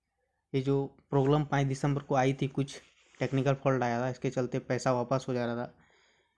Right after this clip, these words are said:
पाँच जनवरी को मैंने छियालीस रुपये निकाले हैं। ठीक है, इसको आप देख सकते हैं दोस्तों, छः जनवरी,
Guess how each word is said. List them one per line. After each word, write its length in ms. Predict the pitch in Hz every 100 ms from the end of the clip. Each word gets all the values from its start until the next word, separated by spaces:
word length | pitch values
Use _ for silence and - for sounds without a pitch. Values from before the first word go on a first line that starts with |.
| _ -
पाँच 160 | 139
जनवरी 360 | 135 135 131 127
को 140 | 127
मैंने 220 | 131 131
छियालीस 360 | 143 135 123 123
रुपये 240 | 127 135
निकाले 340 | 131 127 127 127
हैं। 180 | 127 160 - _ _ _ _ _
ठीक 140 | 165 123
है, 100 | 104 _ _ _ _ _ _ _ _ _ _ _ _
इसको 220 | 147 - 139
आप 60 |
देख 260 | 131 135 139
सकते 300 | 143 - 135
हैं 80 | 127
दोस्तों, 320 | 123 - 151 - _ _ -
छः 220 | - 139
जनवरी, 400 | 120 117 117 123